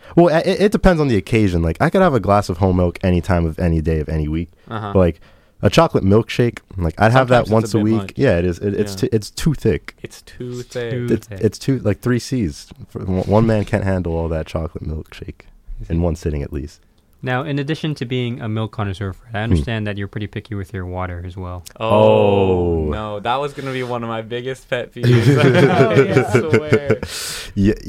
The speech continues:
Speaker 1: yes, yes, yes. Uh, I prefer, uh, bottled water, like, purified. Like, I, I don't know. I just, t-, tap water and I just don't get along, in my
Speaker 3: <laughs>
Speaker 1: opinion.
Speaker 3: Mm.
Speaker 1: It's just,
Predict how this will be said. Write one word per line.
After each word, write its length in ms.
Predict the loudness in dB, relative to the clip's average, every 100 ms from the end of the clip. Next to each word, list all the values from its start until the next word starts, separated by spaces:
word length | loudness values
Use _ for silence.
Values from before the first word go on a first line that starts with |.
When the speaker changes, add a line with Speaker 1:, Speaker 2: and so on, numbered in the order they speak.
| 0 4
Speaker 1:
yes, 400 | 4 4 -2 -4
yes, 440 | 0 0 0 -4 -4
yes. 340 | -4 -4 -6 0
Uh, 460 | 2 4 4 0 0 2
I 140 | 2
prefer, 1000 | 4 0 0 2 4 4 2 2 0 -2
uh, 380 | -4 -2 -2 -6 -10 -12 -6
bottled 580 | 0 2 4 2 0 -2
water, 540 | -2 0 -2 -6 -8 -8
like, 180 | -10 -8
purified. 540 | -2 -2 0 -2 0
Like, 120 | 0 2
I, 60 |
I 20 | 4
don't 240 | 4 4
know. 100 | 2 -2 -14 0
I 80 | 4
just, 200 | 4 0 -4
t-, 100 | 0
tap 320 | 4 4 4 4
water 200 | 4 4
and 120 | 2
I 160 | 2
just 180 | 0 0
don't 200 | 0 2
get 140 | 2 4
along, 440 | 4 2 2 0
in 100 | 0
my 160 | 0 0
Speaker 3:
<laughs> 80 |
Speaker 1:
opinion. 380 | -2 -2 -2 -4
Speaker 3:
Mm. 80 | -6
Speaker 1:
It's 100 | -2
just, 260 | -2 -2